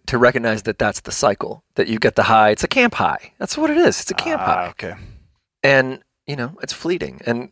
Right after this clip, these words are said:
Speaker 1: I've had number one songs on the radio, and next week somebody else has a number one song on the radio. Like, it doesn't last. And, uh, yeah, the first few times of that are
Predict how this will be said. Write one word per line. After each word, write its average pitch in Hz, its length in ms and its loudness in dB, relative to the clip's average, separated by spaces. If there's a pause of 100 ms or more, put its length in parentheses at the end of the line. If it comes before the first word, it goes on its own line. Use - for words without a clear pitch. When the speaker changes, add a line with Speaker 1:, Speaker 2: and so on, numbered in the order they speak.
Speaker 1:
I've 123 100 0
had 131 160 4
number 123 280 2
one 113 440 0
songs 120 360 2
on 113 100 2
the 107 80 -2
radio, 175 440 4
and 127 220 0
next 147 280 2
week 202 200 -6
somebody - 300 -2
else - 140 0
has 135 180 4
a 120 40 -4
number 113 220 -4
one 113 160 0
song 110 280 0
on 107 60 -6
the 110 60 -4
radio. 104 220 -2
Like, 104 160 -4
it 127 80 -6
doesn't 147 300 2
last. - 440 -6 (640)
And, 147 380 2 (800)
uh, 123 440 2 (680)
yeah, 180 240 4
the 110 80 -8
first 185 260 -2
few 151 120 -6
times 151 280 2
of 104 60 -4
that 95 160 -4
are 85 120 -6